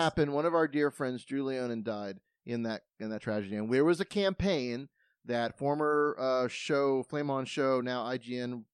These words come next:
bigwig, uh, Josh started called Put Drew in Star Wars. And it was all about, let's get Drew out there, let's get a queer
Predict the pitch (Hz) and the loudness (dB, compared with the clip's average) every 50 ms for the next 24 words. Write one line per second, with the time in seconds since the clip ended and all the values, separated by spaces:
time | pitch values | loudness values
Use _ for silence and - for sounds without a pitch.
0 | _ _ - 120 123 117 117 123 120 117 110 123 _ _ _ _ _ _ - - | _ _ -6 -4 -4 -2 -2 -2 -2 -4 -6 -10 _ _ _ _ _ _ -10 -6
1 | 113 117 110 107 107 80 - - _ _ - 107 131 151 147 143 135 120 - - | -4 -4 -4 -4 -4 -6 -8 -12 _ _ -8 0 4 6 6 6 6 2 0 -2
2 | - - 135 131 127 123 120 117 - - 123 113 107 107 104 - _ _ _ _ | 0 2 4 4 4 4 2 0 -2 0 0 2 2 2 -2 -4 _ _ _ _
3 | _ - 196 202 - 175 170 165 156 135 - 139 110 101 87 58 57 57 - - | _ -2 -2 0 0 0 0 0 0 -2 -2 -4 -4 -4 -6 -8 -10 -14 -16 -20
4 | _ _ _ _ _ _ _ _ _ - 147 147 147 139 135 127 127 120 123 120 | _ _ _ _ _ _ _ _ _ -2 0 2 4 4 4 2 2 2 2 2
5 | 143 147 175 208 220 185 196 180 170 165 165 - - - 123 123 117 143 170 - | 4 6 6 6 6 6 6 6 6 6 4 2 -2 -8 -8 -4 -2 -2 -2 0
6 | - 214 208 - - 175 180 175 175 175 175 165 151 151 156 - - 165 156 156 | 0 0 0 0 0 2 2 4 4 4 4 4 4 4 2 2 2 2 4 4
7 | 151 151 147 139 131 123 - - - 156 151 - 139 127 - - 147 135 170 185 | 4 2 2 0 -2 -4 -6 -4 -4 -4 -2 -2 -6 -10 -10 -12 -10 -6 -4 -2
8 | 196 208 214 214 214 214 214 214 | 0 0 0 0 0 -2 -4 -4